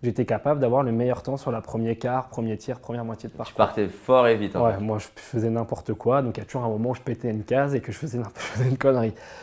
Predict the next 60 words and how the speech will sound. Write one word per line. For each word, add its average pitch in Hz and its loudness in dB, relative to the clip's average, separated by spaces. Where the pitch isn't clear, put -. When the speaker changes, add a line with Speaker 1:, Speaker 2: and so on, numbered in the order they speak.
Speaker 1:
Mais 131 6
par - 2
contre, 165 6
j'avais 117 8
beaucoup 131 4
de - -2
physique 135 0
et 117 2
j'avais 113 0
une 123 2
navigation 117 0
assez 139 -2
engagée, 123 4
donc 123 0
je, - -8
j'osais 107 -2
prendre 120 -4
des 113 -2
risques. 104 -8
Et 143 4
donc, 139 6
bah, 135 8
en 123 6
fait, 202 4
qu'est-ce - 2
qu'on 117 -2
a 117 0
fait ? 196 0
Mon 185 0
entraîneur, 127 0
qu'est-ce 131 -2
qu'il 117 0
a 110 0
fait ? 208 -2
Et, 110 2
euh, 107 -4
il 110 -4
m'a 107 0
dit, « 123 -4
Bah, 151 -2
toi, 175 -2
on 175 0
va 113 2
travailler 107 -4
sur - -6
un 139 -2
sujet, 160 -4
que 123 2
t'ailles 120 -2
toujours 160 -2
plus 156 0
vite, 147 -4
plus 151 0
vite, 139 -2
plus 139 -2
vite, 131 -4
plus 139 -4
vite, 135 -4
plus 170 -2
vite. » 180 -6